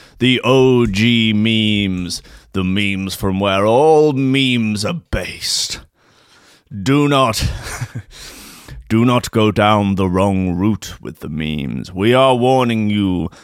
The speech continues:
there are treacherous times ahead with Article thirteen.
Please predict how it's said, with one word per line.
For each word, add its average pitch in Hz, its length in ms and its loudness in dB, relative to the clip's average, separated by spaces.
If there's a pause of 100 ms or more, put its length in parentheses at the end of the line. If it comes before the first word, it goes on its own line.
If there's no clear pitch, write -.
(160)
there 120 200 4
are 123 140 4
treacherous 180 960 0
times 104 720 -2
ahead 92 640 -4
with 82 180 -6
Article 82 600 -4
thirteen. 85 960 -6